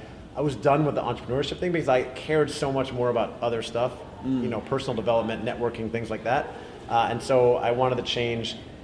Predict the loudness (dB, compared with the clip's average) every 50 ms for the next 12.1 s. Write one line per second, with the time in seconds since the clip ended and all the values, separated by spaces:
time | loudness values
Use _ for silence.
0 | -6 -2 0 0 0 0 0 0 2 4 4 4 6 6 4 4 4 4 4 4
1 | 4 4 4 2 2 0 -2 -2 -2 -2 -2 -2 -6 -10 -14 -14 -16 -10 -4 2
2 | 4 4 4 4 4 6 6 6 6 8 8 8 8 8 6 4 2 2 2 2
3 | 2 4 4 2 2 2 0 0 2 2 0 0 -2 -4 -8 -10 -14 -12 -6 -2
4 | 0 2 2 2 2 0 0 0 0 0 2 2 2 2 2 2 0 2 2 2
5 | 2 2 0 -2 -4 -4 -6 -8 -12 -10 -6 -2 2 6 6 6 6 4 2 -2
6 | -2 0 0 -2 -2 -4 -6 -6 -6 -6 -6 -6 -6 -4 -2 -2 -2 -2 -2 -4
7 | -6 -8 -6 -6 -6 -6 -6 -8 -10 -8 -8 -8 -6 -6 -6 -6 -6 -8 -6 -6
8 | -6 -6 -8 -8 -8 -8 -10 -10 -8 -8 -8 -8 -8 -8 -10 -10 -10 -12 -14 -12
9 | -8 -2 2 2 2 4 4 4 4 4 2 0 -2 -2 -2 -2 0 -2 -2 -2
10 | -2 -6 -8 -12 -12 -10 -6 -6 -4 -2 0 0 0 0 0 -2 -6 -6 -2 0
11 | 0 0 0 -2 -2 -2 -2 -2 0 -2 -2 0 0 0 0 -2 -2 -4 -4 -4
12 | -6